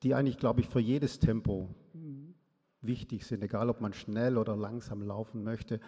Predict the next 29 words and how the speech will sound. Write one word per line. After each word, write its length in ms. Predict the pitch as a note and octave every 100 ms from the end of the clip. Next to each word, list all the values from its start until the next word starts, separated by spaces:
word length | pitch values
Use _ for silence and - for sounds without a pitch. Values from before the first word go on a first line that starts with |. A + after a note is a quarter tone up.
| - - -
Da 120 | G#2 G#2
kommen 340 | - B2+ A#2+
die 100 | A2+
Brot- 380 | F#2+ G2 C#3+ C#3
und 140 | A#2
Butterläufe 580 | C#3 C#3 A2+ G2+ G#2 G2+
sozusagen. 580 | A2 G2+ G2+ G2 G2 G2+
Man 120 | G#2
läuft 300 | G#2 A2+ A2+
so 60 | A2+
eine 120 | G#2+
Stunde, 420 | - B2 B2 A#2
anderthalb 600 | A#2+ A#2 A2+ A2+ B2+ A#2+
in 80 | A#2
so 60 |
einem 160 | B2 B2+ B2
normalen 640 | D3 B2 G#2+ B2 B2+ A2+
Tempo. 480 | B2 C3 A#2+ B2 A#2+ - - - _ _ _ _
Man 140 | C3+ B2
frisst 400 | - A#2+ - -
Kilometer 540 | A#2 G2+ F#2 G#2 G#2
sozusagen, 640 | G#2 G2+ G#2+ G#2 G#2 G#2 G2+
um, 240 | G2 G2 - - - _ _ _ -
ja, 240 | B2 G#2+ G2+
ja, 340 | A#2 A2+ A#2 G2
auf 140 | G#2+ -
diese 180 | A2
lange 280 | G#2+ G#2 A2+
Strecke 460 | A2 - A#2 G#2+